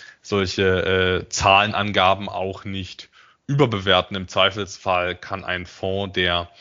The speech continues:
nur, äh, einen geringen Teil an Senior-Rang, Anleihen oder Krediten hat, kann im, im Einzelfall möglicherweise sogar defensiver aufgestellt sein.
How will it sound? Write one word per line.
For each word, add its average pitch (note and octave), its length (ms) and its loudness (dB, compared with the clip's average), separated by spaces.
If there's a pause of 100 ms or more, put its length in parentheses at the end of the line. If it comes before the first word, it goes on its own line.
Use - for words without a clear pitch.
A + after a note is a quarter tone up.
(540)
nur, G2 440 2
äh, F#2+ 220 2
einen F#2 280 -2
geringen G2 380 0
Teil F#2 600 0
an F2+ 260 -8
Senior-Rang, F#2+ 960 0
Anleihen F2+ 640 0
oder F2+ 240 -4
Krediten F#2 440 -4
hat, F2 200 -4 (260)
kann - 140 -2
im, F2+ 400 -4
im F2+ 240 -8
Einzelfall F2+ 640 0
möglicherweise F2+ 640 -2
sogar E2 560 -8 (540)
defensiver E2+ 920 -2 (360)
aufgestellt E2+ 640 -4
sein. - 360 -6